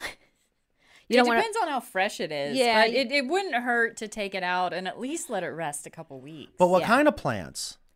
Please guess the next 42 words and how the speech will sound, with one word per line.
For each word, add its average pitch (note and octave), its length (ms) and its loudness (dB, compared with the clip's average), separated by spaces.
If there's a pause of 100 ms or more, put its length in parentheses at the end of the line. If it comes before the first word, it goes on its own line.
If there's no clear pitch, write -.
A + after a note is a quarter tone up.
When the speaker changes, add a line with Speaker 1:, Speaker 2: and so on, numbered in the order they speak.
(160)
Speaker 1:
It A#3 80 -8
doesn't A#3+ 260 -2
matter. D#3 480 -8
I G3+ 120 -6
mean, G#3 380 -8 (140)
y-, - 160 -20 (100)
y-, - 120 -20 (200)
I - 100 -18 (460)
Speaker 2:
Or A3 100 0
Speaker 1:
doesn't G#3+ 100 2
Speaker 2:
leave E4+ 180 -2
it, C4 140 -4
can C#4 120 -4
you B3+ 140 -4
leave C4 180 -10
it G4 80 -16
in F#4 120 -12
your B3 100 -8
wheelbarrow G#3+ 560 -8
for D4+ 160 -16
a D4 60 -16
couple D4+ 260 -10
weeks? D#4+ 400 -14 (220)
Speaker 1:
Yeah, C#4 280 -4
I A#3 120 -4
mean, B3+ 160 2
I B3 80 2
just B3 180 -6
wouldn't B3 280 0
put B3+ 140 -4
it G3+ 120 -6
directly F#3+ 420 -4
on E3 240 -6
stuff - 280 -12
that D3+ 120 -12
you E3 140 -10
were D3 120 -8
growing D3 440 -8
because D3+ 300 -14
there's D#3+ 340 -10
probably D#3+ 560 -8
some D3 380 -14